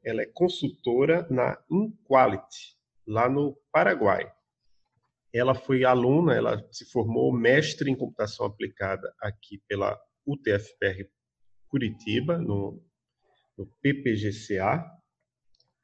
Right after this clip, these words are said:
E vamos conversar com ela sobre várias coisas, inclusive sobre umas datatons que ela organizou por aqui. Tudo bem, Miriam?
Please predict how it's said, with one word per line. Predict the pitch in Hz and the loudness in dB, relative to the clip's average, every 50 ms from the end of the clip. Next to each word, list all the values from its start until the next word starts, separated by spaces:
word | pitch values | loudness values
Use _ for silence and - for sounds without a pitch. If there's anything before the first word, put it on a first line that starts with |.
| _ _ _ _ _ _ _ _ _ _ _ _ _ | _ _ _ _ _ _ _ _ _ _ _ _ _
E | - 113 117 | -14 -14 -8
vamos | 120 123 127 127 - | -6 -6 -6 -6 -6
conversar | - 139 131 131 131 - 131 127 | -4 -2 -2 0 0 0 -2 -2
com | - 131 123 123 | -2 -2 0 0
ela | 131 139 | 0 0
sobre | 135 - - 143 131 131 | -2 -6 -8 -6 -6 -2
várias | 127 139 143 151 139 - - | 2 2 2 4 2 0 0
coisas, | - 135 139 139 139 135 139 151 | -2 -2 -2 -2 -2 -6 -6 -6
inclusive | 160 156 156 165 147 131 - 127 131 143 147 | -6 -4 0 0 0 0 0 -2 -2 -2 -4
sobre | 127 - - - 139 139 139 139 143 143 139 139 139 143 139 - - - - - | -6 -6 -4 -2 -2 0 0 -2 -4 -4 -4 -4 -6 -6 -8 -10 -12 -14 -12 -8
umas | 127 123 123 117 110 - - - - - _ | -4 -2 -2 -2 -2 -6 -12 -18 -20 -20 _
datatons | _ - 139 139 - - 131 - - - 123 127 131 127 - - | _ 0 0 2 2 2 0 -2 -2 -2 0 0 0 0 -2 -2
que | - | 0
ela | 127 127 123 | 2 2 2
organizou | 120 117 120 123 120 113 - 113 110 | 0 0 -2 -2 -2 -2 -4 -6 -6
por | 110 - 127 127 | -2 -2 0 0
aqui. | 123 - - - - - _ _ _ _ _ _ _ _ _ _ _ _ _ _ | 0 -2 -8 -14 -20 -20 _ _ _ _ _ _ _ _ _ _ _ _ _ _
Tudo | - 226 196 180 | -2 0 4 8
bem, | 196 220 | 8 10
Miriam? | 262 240 180 135 104 90 82 | 10 10 10 10 8 6 4